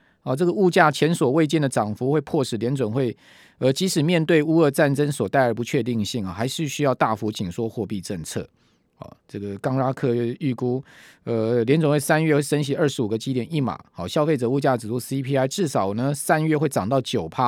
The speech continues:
哦。好，那这礼拜要公布出来是二月，好，二月大概估计是七点八，好，如果是超过七点八，就是超出预期。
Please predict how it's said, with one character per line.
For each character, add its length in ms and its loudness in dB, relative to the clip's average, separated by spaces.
哦。 220 -2
好， 160 -6
那 80 0
这 140 2
礼 120 0
拜 140 6
要 100 8
公 200 0
布 80 -2
出 80 -2
来 100 2
是 140 -2
二 180 2
月， 300 -2
好， 180 -4
二 120 4
月 200 6
大 160 4
概 140 4
估 220 0
计 200 -2
是 120 -6
七 220 -4
点 240 0
八， 400 -2
好， 200 -8
如 100 0
果 120 2
是 100 -4
超 180 0
过 100 2
七 160 -4
点 160 0
八， 220 2
就 100 -6
是 100 -8
超 200 -2
出 160 -2
预 100 -4
期。 320 -10